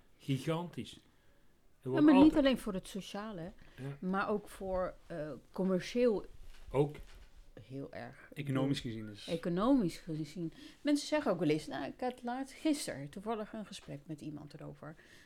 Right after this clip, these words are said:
Speaker 2: Een groot ondernemer in de horeca. En die zei van, joh, goh, Roos, hoe zit dat nou? Eh, stel nou dat wij nog, eh, nog twee maanden dicht zouden zijn.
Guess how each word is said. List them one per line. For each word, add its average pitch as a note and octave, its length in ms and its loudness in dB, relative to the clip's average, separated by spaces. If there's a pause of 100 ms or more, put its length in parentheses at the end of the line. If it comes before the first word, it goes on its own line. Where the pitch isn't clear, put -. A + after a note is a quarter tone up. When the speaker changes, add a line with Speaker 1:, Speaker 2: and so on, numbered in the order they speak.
(120)
Speaker 2:
Een - 80 -10
groot G3+ 400 -2
ondernemer F3+ 720 2
in E3+ 160 0
de E3 60 2
horeca. D#3 480 -4
En E3 60 -8
die G3 100 -10
zei A3 180 -10
van, A#3 100 -8
joh, B3+ 220 -2
goh, A#3+ 280 0
Roos, A#3 320 -2
hoe A3+ 100 -6
zit C4 180 -6
dat G#3+ 120 -12
nou? C#3 180 -6 (520)
Eh, A#3 160 -2
stel B3+ 380 -2
nou A3+ 320 0
dat G#3+ 140 -4
wij A3 220 0
nog, G#3+ 320 -6
eh, G#3 160 -4
nog G#3 280 -2
twee C#4+ 260 0
maanden A#3 280 0
dicht - 260 -4
zouden - 240 -14
zijn. - 240 -20